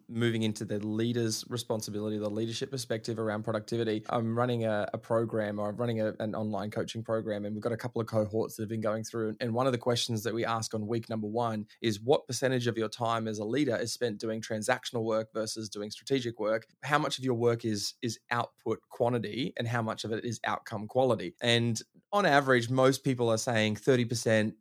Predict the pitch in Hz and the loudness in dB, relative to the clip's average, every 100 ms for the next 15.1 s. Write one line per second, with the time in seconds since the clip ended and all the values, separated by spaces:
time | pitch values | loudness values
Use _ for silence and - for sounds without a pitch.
0 | _ - - 117 123 107 110 104 - 110 | _ -10 -6 0 2 4 2 2 2 4
1 | 107 101 107 113 104 101 - - - 113 | 2 0 -2 2 0 0 -6 -6 -4 0
2 | - - - 190 330 - 143 160 151 147 | 0 0 -2 -4 -6 2 6 8 8 8
3 | 131 120 113 - _ _ 120 120 113 107 | 2 2 0 -6 _ _ 4 6 6 4
4 | 104 - - 123 120 127 120 135 123 123 | 2 -4 -2 2 4 4 2 2 4 4
5 | 117 104 127 151 135 127 120 110 113 113 | 4 0 -2 -2 4 4 4 0 2 2
6 | - 127 131 127 123 120 123 117 117 110 | 0 2 4 4 2 2 2 4 4 4
7 | 117 113 - 147 120 117 110 120 - 113 | 0 -2 0 0 2 2 2 -2 0 -2
8 | 113 107 110 110 113 110 110 104 90 - | 0 -2 -4 -2 -2 0 0 0 0 4
9 | 147 160 156 131 160 139 127 160 151 120 | 6 6 6 4 4 4 6 4 2 2
10 | 120 120 - 151 131 131 127 120 123 120 | 4 4 4 2 0 -2 0 2 2 0
11 | 107 120 110 _ _ _ - 147 147 135 | 0 0 -2 _ _ _ -6 2 4 4
12 | 120 120 - 127 113 113 107 107 123 123 | 2 2 -4 -2 0 0 -4 0 2 2
13 | 120 113 110 123 113 113 - 131 151 147 | 2 0 4 4 4 0 -2 2 6 6
14 | 190 269 131 120 131 123 - 127 117 139 | 6 4 0 0 0 0 2 2 4 4
15 | 127 | 4